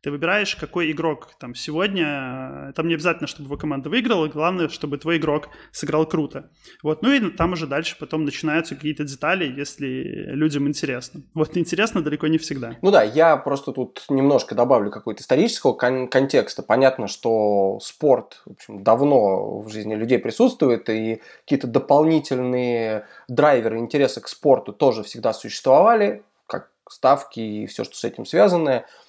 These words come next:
Speaker 2: И вот где-то, наверное, там в пятидесятых годах в Америке, естественно, потому что в Америке фэнтези-спорт вообще нереальных масштабов достиг уже, м, началась вот такая вот движуха с тем, чтобы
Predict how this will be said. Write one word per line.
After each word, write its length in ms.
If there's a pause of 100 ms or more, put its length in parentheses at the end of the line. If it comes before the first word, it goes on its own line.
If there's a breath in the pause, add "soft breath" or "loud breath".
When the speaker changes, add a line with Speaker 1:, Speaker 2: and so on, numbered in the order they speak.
(140 soft breath)
Speaker 2:
И 80
вот 160
где-то, 320
наверное, 540
там 420 (340)
в 120
пятидесятых 640
годах 340
в 60
Америке, 420
естественно, 460
потому 160
что 160
в 20
Америке 340
фэнтези-спорт 720 (220 loud breath)
вообще 220
нереальных 480
масштабов 640 (360 soft breath)
достиг 520
уже, 200
м, 1000
началась 500
вот 120
такая 240
вот 120
движуха 460
с 80
тем, 220
чтобы 600